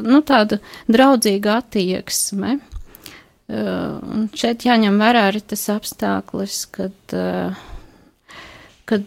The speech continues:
draudzes ir arī ierobežotas, eh, bieži vien, eh, dažādu pasākumu rīkošanā, jo par visu ir jāatskaitās, eh, valsts iestādēm, un tāpēc, eh, draudzes ir piesardzīgas.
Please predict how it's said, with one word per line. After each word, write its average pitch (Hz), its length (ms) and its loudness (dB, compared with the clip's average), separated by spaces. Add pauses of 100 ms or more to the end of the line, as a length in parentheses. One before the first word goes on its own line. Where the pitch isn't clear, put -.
draudzes 226 500 2
ir 214 140 2
arī 208 140 0 (100)
ierobežotas, 208 1400 -2
eh, - 880 -4 (320)
bieži 202 320 -2
vien, 202 300 0
eh, 185 380 -2 (440)
dažādu 208 480 2
pasākumu 185 600 -2
rīkošanā, 185 880 -2
jo 190 100 -4
par 190 240 -8
visu 202 380 -4
ir 196 120 -6 (460)
jāatskaitās, 185 1000 0
eh, - 420 -4
valsts 208 520 -2
iestādēm, 180 880 -2 (520)
un 208 160 2
tāpēc, - 520 0
eh, 180 220 0
draudzes 190 440 2
ir 196 80 0
piesardzīgas. 185 1300 -2